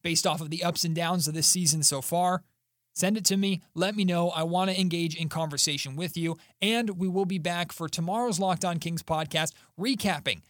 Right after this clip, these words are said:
this hopeful Kings win over the San Antonio Spurs once again. Hopefully the streak carries into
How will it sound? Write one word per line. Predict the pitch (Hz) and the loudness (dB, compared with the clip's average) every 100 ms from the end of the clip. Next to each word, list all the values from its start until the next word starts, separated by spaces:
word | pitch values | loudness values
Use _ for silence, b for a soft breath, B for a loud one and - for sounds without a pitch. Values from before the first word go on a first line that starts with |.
| _ | _
this | 160 - | -4 0
hopeful | 226 254 - 170 | 0 -2 -2 -4
Kings | - 185 175 156 - | -2 -4 -2 -4 -2
win | 175 160 151 - | -2 0 -2 -2
over | 170 156 | -4 -2
the | 147 | 0
San | - 156 | 0 0
Antonio | 147 151 147 | -4 -6 -6
Spurs | 139 - 151 147 | -6 -6 -6 -6
once | 147 135 | -6 -6
again. | 131 160 185 | -4 -4 -4
Hopefully | 165 - 170 156 | -4 -6 -6 -4
the | 143 | -4
streak | - 180 165 B B | -2 -2 -2 B B
carries | - 240 240 226 - | -2 0 2 2 2
into | 226 262 - 190 104 | 0 -2 -2 -2 -4